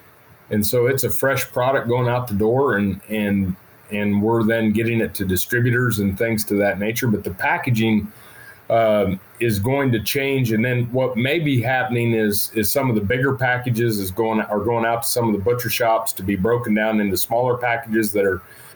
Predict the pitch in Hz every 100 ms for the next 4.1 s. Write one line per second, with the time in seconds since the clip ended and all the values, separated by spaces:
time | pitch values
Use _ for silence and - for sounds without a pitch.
0 | - - 131 117 135 120 117 113 107 104
1 | 104 110 113 110 123 117 110 101 - -
2 | 120 113 113 101 101 92 - 104 92 120
3 | 120 107 104 104 101 95 90 139 127 104
4 | 98